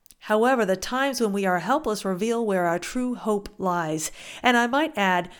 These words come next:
those times reveal our grit as well. No one volunteers to be placed in a helpless situation. <laughs> "Oh, please pick me. I want to be helpless."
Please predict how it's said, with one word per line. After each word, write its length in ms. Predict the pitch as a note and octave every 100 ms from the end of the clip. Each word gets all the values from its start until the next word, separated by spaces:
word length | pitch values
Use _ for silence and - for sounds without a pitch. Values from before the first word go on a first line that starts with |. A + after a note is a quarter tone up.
| -
those 200 | G#3+ B3+
times 360 | B3+ A#3+ A3 F3+
reveal 400 | F3 F3+ G#3+ A3
our 220 | G3+ G3
grit 400 | F3 F#3 F#3 F#3+ -
as 380 | - F3 F3+ F3
well. 560 | F#3+ F3+ F#3 D#3 C#3 _ _ _ _ - - _ -
No 160 | G3+ A3
one 160 | B3
volunteers 480 | A#3 B3 B3 B3 A#3
to 80 | G#3+
be 100 | A#3
placed 400 | A#3+ B3 B3 B3+
in 80 | A#3
a 60 |
helpless 340 | A3+ A3+ A3+ A3+
situation. 1000 | A#3+ B3 A3+ A#3 A#3 E3 D#3 E3+ G3+ - -
<laughs> 120 | -
"Oh, 120 | A#3+
please 320 | A#3 D4+ C4
pick 220 | B3 C#4+ B3+
me. 280 | B3+ A#3
I 100 | F#3
want 160 | A#3+ C4+
to 40 |
be 140 | A#3 B3+
helpless." 500 | C4+ A3+ A3 -